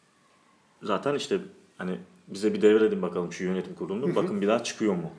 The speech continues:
Speaker 2: Evet, yani tepki de o.
Speaker 1: gibi bir
Speaker 2: Dönüt,
Speaker 1: yerden
Speaker 2: o
Speaker 1: tepki veriyorlar.
Speaker 2: yapılması gereken değişim de bununla ilgili. Yani sanırım <laughs> dünyanın en mantıklı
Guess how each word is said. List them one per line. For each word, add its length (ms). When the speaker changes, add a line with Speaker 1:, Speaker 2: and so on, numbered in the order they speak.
Speaker 2:
Evet, 200
yani 180
tepki 360
de 100
o. 260
Speaker 1:
gibi 140
bir 60
Speaker 2:
Dönüt, 120
Speaker 1:
yerden 300
Speaker 2:
o 140
Speaker 1:
tepki 200
veriyorlar. 360
Speaker 2:
yapılması 560
gereken 460
değişim 320
de 100
bununla 320
ilgili. 380
Yani 280
sanırım 420
<laughs> 560
dünyanın 200
en 80
mantıklı 500